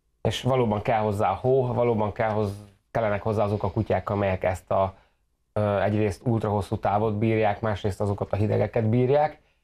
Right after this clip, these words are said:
Úgyhogy ez oda kell menni. A legtöbb Alaszkán kívülről érkező versenyző, aki szeretné magát ezen az Iditarodon megmérettetni, azok, ö,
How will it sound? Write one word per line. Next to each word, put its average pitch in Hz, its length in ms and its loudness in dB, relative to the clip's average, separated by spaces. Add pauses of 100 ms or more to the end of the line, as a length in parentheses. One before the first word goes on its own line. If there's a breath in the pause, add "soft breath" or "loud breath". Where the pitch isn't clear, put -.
(180)
Úgyhogy 131 200 2
ez 120 160 4
oda 117 200 2
kell 110 220 0
menni. 107 260 2
A 101 60 0
legtöbb 110 440 0
Alaszkán 104 760 0
kívülről 110 840 2
érkező 104 440 2
versenyző, 117 760 2 (240 loud breath)
aki - 200 -4
szeretné 113 440 0
magát 107 420 0
ezen 107 180 2
az 104 140 0
Iditarodon 104 520 0
megmérettetni, 127 880 0 (440 loud breath)
azok, 117 360 -2
ö, 110 320 2